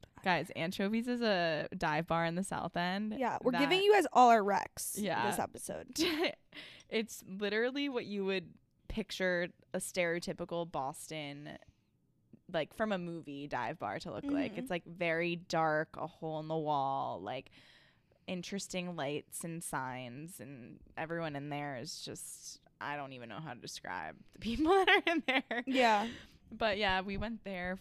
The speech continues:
Speaker 2: for some cucumber gimlets,
Speaker 1: Yep.
Speaker 2: and we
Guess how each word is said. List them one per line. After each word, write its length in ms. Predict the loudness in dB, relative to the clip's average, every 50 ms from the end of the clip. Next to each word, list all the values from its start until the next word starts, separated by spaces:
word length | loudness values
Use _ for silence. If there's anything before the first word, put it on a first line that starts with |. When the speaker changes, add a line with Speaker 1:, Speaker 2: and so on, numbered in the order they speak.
| -6 -6
Speaker 2:
for 240 | -4 -2 -2 -4
some 200 | -4 -6 -8 -12 -8
cucumber 420 | -8 -8 -8 -6 -6 -6 -6 -8
gimlets, 1160 | -8 -8 -8 -10 -8 -8 -10 -10 -8 -6 -6 -6 -6 -8 -10 -12 -14 -14 -12 -10 -10 -10 -8 -10 -10 -6 -2
Speaker 1:
Yep. 200 | 0 0 0 0
Speaker 2:
and 360 | -2 -6 -8 -8 -10 -12 -10 -10
we 160 | -10 -10